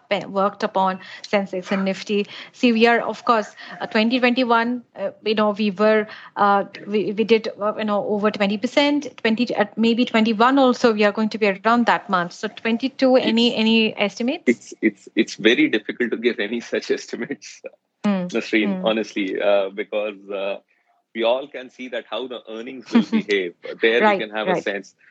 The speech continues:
Speaker 2: But, uh,
Speaker 1: Hmm.
Speaker 2: how those earnings will be interpreted, uh, there are other factors on top of that. Uh, and thus, it's very difficult to give any kind of estimate that markets will surely give this return over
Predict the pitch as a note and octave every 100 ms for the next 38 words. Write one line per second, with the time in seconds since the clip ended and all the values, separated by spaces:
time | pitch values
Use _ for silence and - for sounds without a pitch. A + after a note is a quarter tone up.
0 | _ _ G2+ G#2 G#2+ - D2+ G2 - A2+
1 | B2+ B2 A2+ A2 B2+ A2+ A2 G#2 G#2 G#2
2 | G#2+ - G#2+ A#2+ A#2 G#2+ - F2 F2+ G2
3 | G2 F#2 F#2+ A2+ G#2 F#2+ G#2+ G2+ F#2+ G#2
4 | F#2+ - F#2 - G2 G#2+ - _ _ _
5 | _ _ - F#2+ F#2 - _ - F#2 F#2
6 | - A2+ - - - - G#2+ B2 B2+ -
7 | A2+ G#2+ G2 G2+ G2+ G#2+ G#2 G2+ F#2+ -
8 | G#2 G#2 - - G2+ G2 A2 - B2 D3
9 | - A#2 A2+ A2+ A#2+ A2+ A2+ - - A2
10 | G#2+ G#2+ A2+